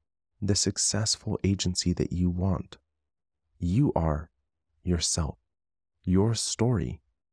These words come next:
is what you need to actually put out there, that that is what is going to draw people in.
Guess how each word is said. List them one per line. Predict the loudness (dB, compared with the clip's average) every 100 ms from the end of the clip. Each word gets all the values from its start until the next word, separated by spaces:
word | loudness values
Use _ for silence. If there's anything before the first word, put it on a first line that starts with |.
| _ _
is | -4
what | -2 -2
you | 0 2
need | 4 4 2 -2 -10 _ _ _ _ _
to | -14 -6
actually | -2 -2 -2 0 0
put | -2 -6
out | -4 -4 -4
there, | -4 -6 -12 _ _ _ _ _
that | -2 0
that | 2 2
is | 4
what | 4 4
is | 2
going | 0 0 0
to | -2
draw | 0 0 0
people | -2 -6 -4 -4
in. | -4 -4